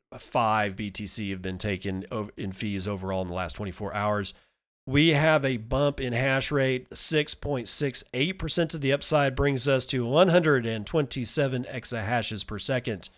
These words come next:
Ethereum at three ninety-five, Bcash at three oh two, B S V at two twenty-four, Litecoin at fifty-seven point eight,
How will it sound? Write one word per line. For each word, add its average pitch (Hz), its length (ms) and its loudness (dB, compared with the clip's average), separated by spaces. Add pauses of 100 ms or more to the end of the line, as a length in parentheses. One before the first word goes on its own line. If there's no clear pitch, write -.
(360)
Ethereum 147 760 8
at 98 240 -4
three 117 180 0
ninety-five, 131 680 2
Bcash 123 480 0
at 113 80 -10
three 113 200 -4
oh 107 80 -2
two, 160 300 4
B 120 180 0
S 107 160 -4
V 139 220 2
at 113 80 -4
two 123 160 -4
twenty-four, 127 560 -2
Litecoin 151 480 2
at 104 80 -6
fifty-seven 143 580 0
point 123 300 -2
eight, 147 320 2